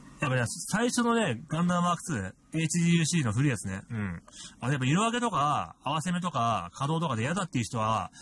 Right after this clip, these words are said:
もう選択肢はね、アールジーとガンダムマークツーしかないっすね。うん。まあ、リバイブでもいいよっていう人はいいんだろうけど、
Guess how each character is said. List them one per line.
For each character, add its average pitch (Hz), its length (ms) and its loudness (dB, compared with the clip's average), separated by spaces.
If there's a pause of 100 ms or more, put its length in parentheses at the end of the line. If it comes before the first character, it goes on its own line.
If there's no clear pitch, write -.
(120)
も 135 60 -4
う - 20 -6
選 196 220 0
択 226 140 -2
肢 - 120 -2
は 110 80 0
ね、 110 140 0
ア 120 120 0
ー 165 60 0
ル 180 60 0
ジ 196 140 0
ー - 20 -2
と 127 100 -2
ガ 123 100 0
ン 147 60 0
ダ 160 80 2
ム 160 100 2
マ 160 120 2
ー 156 40 0
ク - 80 -14
ツ 180 100 -4
ー 165 40 0
し - 60 -4
か 104 100 -4
な 123 120 -2
い - 20 -2
っ 120 40 -4
す - 160 -10
ね。 92 180 -8 (340)
う 123 40 -4
ん。 98 280 -2 (240)
ま 143 100 -4
あ、 - 20 0
リ 131 120 6
バ 226 120 2
イ 226 40 0
ブ 202 60 0
で 160 80 0
も 139 120 2
い 160 40 4
い 175 40 4
よ 185 120 0
っ - 40 -8
て - 160 -4
い 143 60 2
う 143 40 0
人 135 100 -4
は 127 60 0
い - 20 0
い 165 40 2
ん 180 40 2
だ 127 100 0
ろ 120 100 2
う 98 40 -2
け 98 60 -4
ど、 101 260 -6